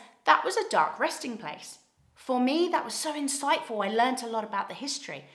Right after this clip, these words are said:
And there are lots of cemeteries or, uh, tombs, et cetera, all over the world that tourists will flock to go and see. You might have some kind of connection, perhaps a religious connection, or, uh, a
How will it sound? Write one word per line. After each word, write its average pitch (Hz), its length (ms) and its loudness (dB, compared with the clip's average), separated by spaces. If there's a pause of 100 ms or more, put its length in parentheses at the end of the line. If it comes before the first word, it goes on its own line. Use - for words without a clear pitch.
(320)
And 311 120 8
there 466 160 10
are 403 220 8
lots 302 300 6
of 269 160 -6 (180)
cemeteries 247 1040 -2
or, 156 300 -4 (400)
uh, 175 100 -12 (140)
tombs, 285 1000 -2
et 220 160 -8
cetera, - 480 -2
all 403 160 10
over 359 160 6
the 277 80 -2
world 269 320 8
that - 140 -6
tourists 359 340 -4
will 339 100 -2
flock - 340 -2
to 240 60 -6
go 202 120 -6
and 175 160 -10
see. - 320 -6 (680)
You 311 120 2
might 349 220 8
have 262 260 0
some 233 400 -2
kind 220 240 0
of - 100 -8
connection, 254 480 0
perhaps - 300 -8
a 175 80 -8
religious 320 580 0
connection, 196 560 -6 (340)
or, 185 520 2 (260)
uh, 180 300 2
a 170 100 -2